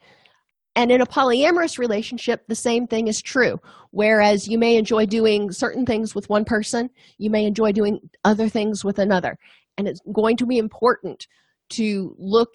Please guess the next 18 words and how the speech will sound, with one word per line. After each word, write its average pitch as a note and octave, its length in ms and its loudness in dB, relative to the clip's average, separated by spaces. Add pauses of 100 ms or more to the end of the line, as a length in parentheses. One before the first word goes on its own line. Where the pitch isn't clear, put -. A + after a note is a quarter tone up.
at F#3+ 500 -2 (460)
how A3 320 2
everybody F#3+ 720 0 (440)
enjoys F#3+ 580 2
one D#3+ 180 -4
another. A#2+ 400 -4 (1300)
Don't D#4+ 180 2
start C#4+ 240 2
a C#4+ 40 4
new C#4 160 0
relationship A#3+ 640 0
if G3+ 140 -4
the G#3 120 -2
existing G#3+ 500 -2
one G3+ 140 -2
is G3 100 -4
having F3 320 -2
problems. B2 580 -4